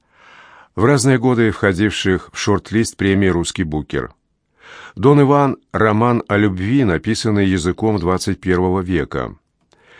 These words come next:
Два места действия — Москва и Севилья — стремительно сменяют друг друга. Две главные линии — история Дон Жуана и жизнь писателя, который рисует её — переплетаются,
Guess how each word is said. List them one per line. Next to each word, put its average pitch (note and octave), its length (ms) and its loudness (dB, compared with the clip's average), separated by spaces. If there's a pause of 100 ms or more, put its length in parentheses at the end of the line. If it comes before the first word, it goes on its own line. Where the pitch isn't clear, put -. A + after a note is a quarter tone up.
(540)
Два A2+ 280 0
места C#3 340 2
действия — G2 800 0
Москва F#2 500 0
и F2+ 60 0
Севилья — A#2+ 760 0 (120)
стремительно A#2+ 840 2
сменяют G2+ 480 2
друг F#2 220 -2
друга. D2+ 440 -2 (920)
Две A2+ 280 0
главные A#2 440 2
линии — A2+ 580 2
история G#2 460 0
Дон G2 200 2
Жуана F2 540 0
и - 220 -6
жизнь F2+ 400 -2
писателя, E2+ 800 -4 (240)
который E2+ 420 -2
рисует E2+ 480 -4
её — C2+ 320 -4 (760)
переплетаются, B2+ 1000 2